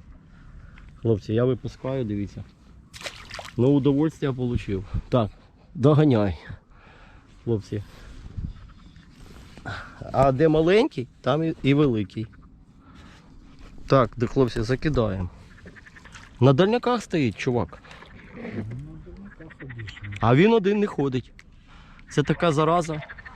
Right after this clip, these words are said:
Speaker 1: кіло, їх там дофіга.
Speaker 2: Давай.
Speaker 1: Давай перший.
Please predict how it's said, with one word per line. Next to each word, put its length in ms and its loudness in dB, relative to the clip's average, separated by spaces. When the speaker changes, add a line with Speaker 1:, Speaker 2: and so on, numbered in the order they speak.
Speaker 1:
кіло, 280 2
їх 180 0
там 200 0
дофіга. 500 -2
Speaker 2:
Давай. 160 -10
Speaker 1:
Давай 260 4
перший. 380 -6